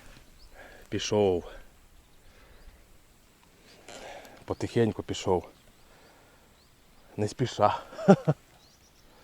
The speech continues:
Так, риба не клює, тому потрібно щось робити. А що робити? Спробувати змінити розмір насадки. От я взяв, е, ф-, я взяв флет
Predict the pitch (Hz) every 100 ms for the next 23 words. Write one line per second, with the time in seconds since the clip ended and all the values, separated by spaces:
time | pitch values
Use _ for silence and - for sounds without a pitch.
0 | - - - - - - - - - -
1 | - - - - - - - 147 143 120
2 | 117 156 135 127 120 120 135 190 196 117
3 | 123 107 123 147 117 110 117 - 117 104
4 | 95 - - - - - 120 120 123 185
5 | 147 127 - - 123 143 120 104 107 107
6 | 135 127 110 - - - - - - 104
7 | 117 110 107 107 101 - 98 - 98 -
8 | - 110 101 101 98 98 - - _ _
9 | - - - - - - - - - _
10 | _ _ - - - - - - - 101
11 | 104 104 - - - - - - - -
12 | - 117 117 110 104 - 151 165